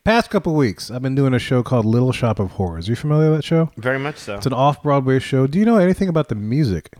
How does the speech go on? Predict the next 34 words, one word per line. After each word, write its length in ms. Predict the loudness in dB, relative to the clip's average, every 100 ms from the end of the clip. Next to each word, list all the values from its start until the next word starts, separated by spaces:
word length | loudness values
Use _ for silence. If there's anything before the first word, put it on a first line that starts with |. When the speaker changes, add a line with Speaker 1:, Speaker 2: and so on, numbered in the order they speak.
| -20 -20 -10
Speaker 1:
regarding 400 | -6 -2 0 -2
that 100 | -6
show? 380 | -8 -8 -10 -16 -20 -20 -14
Speaker 2:
Alan 340 | -10 -10 -10
Menken. 440 | -10 -12 -12 -16 -12 -8 0
Speaker 1:
Alan 240 | 0 2
Menken 380 | 0 0 0 2
and? 440 | 2 2 0 -2 -8 -20 -20 _ _ -16
Speaker 2:
Um, 720 | -14 -12 -10 -10 -12 -14 -16 -20 _ _ -18 -18
oh, 200 | -20 -20
what's 140 | -16
the 100 | -16
other 120 | -16
guy's 260 | -16 -18 -6
Speaker 1:
Here, 140 | 0
Speaker 2:
name? 40 | 0
Speaker 1:
I'll 40 |
give 160 | 0 -4
you 60 |
a 40 | -8
hint. 200 | -10 -16 _ -20
And 200 | -12 -6
what 100 | -4
I'm 100 | -2
doing 220 | 0 0
now 180 | 0 0
is 80 | 0
handing 380 | -2 -2 -4 -6 _ -6
Danny 340 | 0 2 2
a 80 | 0
copy 360 | -2 -4 -2 0
of 80 | 0
my 200 | 0 -2
book 480 | 0 2 2 0